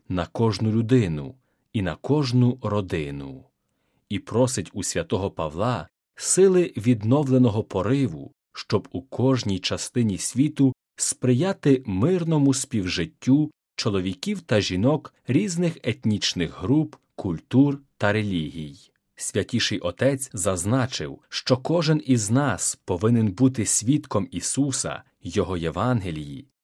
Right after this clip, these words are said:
окремо дбаючи про тих братів та сестер, які з різних причин приїхали з інших країн, щоб оселитись серед нас.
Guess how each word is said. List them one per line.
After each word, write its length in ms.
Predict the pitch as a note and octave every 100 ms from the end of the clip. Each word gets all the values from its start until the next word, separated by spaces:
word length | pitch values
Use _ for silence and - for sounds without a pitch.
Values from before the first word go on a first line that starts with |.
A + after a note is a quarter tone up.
| -
окремо 640 | B2+ C3 E3 F#3+ F3 E3+
дбаючи 640 | A2+ G2 B2 D3+ B2+ - B2+
про 220 | - F#2+
тих 340 | - E3 B2
братів 460 | F#2 F2+ - B2 C3
та 160 | -
сестер, 720 | F2+ E2 D#2+ - C3 D3 - - _ _ _
які 380 | B2+ C#3 - A#3
з 120 | B2+
різних 420 | A#2+ E3 C3+ B2+
причин 580 | - G2+ - - F3 E3 -
приїхали 640 | - C3 D3 G#3+ - E3+ D#3
з 140 | B2 -
інших 440 | F3+ A#2+ - F2+
країн, 600 | - F#2 E2+ B2+ E3+ D#3+ _
щоб 380 | - - C3 B2
оселитись 840 | - G#2+ - F2 C3+ D3+ C3+ B2+ -
серед 440 | - G2+ G2+ G2
нас. 540 | F#2+ D#2 C2+ - -